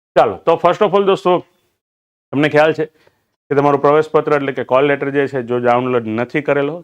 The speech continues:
તો દોસ્તો ડાઉનલોડ કરી લેજો. નંબર ટુ, <coughs> જ્યાં તમે એક્ઝામ દેવા માટે જવાના છો તો આવતીકાલની તારીખ છે એટલે કે દોસ્તો ચાર જાન્યુઆરી બે હજાર છવ્વીસ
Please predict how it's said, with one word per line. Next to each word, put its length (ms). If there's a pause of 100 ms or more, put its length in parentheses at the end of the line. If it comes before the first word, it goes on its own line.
તો 80
દોસ્તો 320
ડાઉનલોડ 420
કરી 240
લેજો. 300 (600)
નંબર 260
ટુ, 180 (460)
<coughs> 400
જ્યાં 440
તમે 220
એક્ઝામ 300
દેવા 160
માટે 260
જવાના 380
છો 140
તો 340
આવતીકાલની 560
તારીખ 300
છે 140
એટલે 160
કે 100
દોસ્તો 300 (500)
ચાર 160
જાન્યુઆરી 420
બે 160
હજાર 200
છવ્વીસ 460